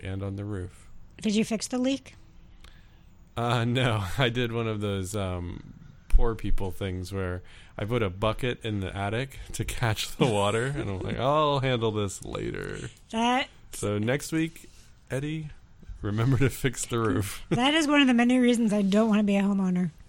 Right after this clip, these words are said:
Speaker 1: Because
Speaker 2: Or at least
Speaker 1: of
Speaker 2: by
Speaker 1: the,
Speaker 2: myself.
Speaker 1: the bucket in the roof.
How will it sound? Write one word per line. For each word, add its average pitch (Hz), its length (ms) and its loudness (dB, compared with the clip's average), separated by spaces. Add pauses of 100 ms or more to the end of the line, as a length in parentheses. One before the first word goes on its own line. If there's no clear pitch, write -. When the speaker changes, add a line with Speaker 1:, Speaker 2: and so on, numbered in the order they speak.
(520)
Speaker 1:
Because 226 220 0
Speaker 2:
Or 233 40 6
at 226 60 2
least 220 100 2
Speaker 1:
of - 40 -4
Speaker 2:
by 226 60 4
Speaker 1:
the, 202 60 4
Speaker 2:
myself. 185 360 0
Speaker 1:
the 113 140 -4
bucket 104 420 0
in 101 100 0
the 98 120 -2
roof. 101 420 -4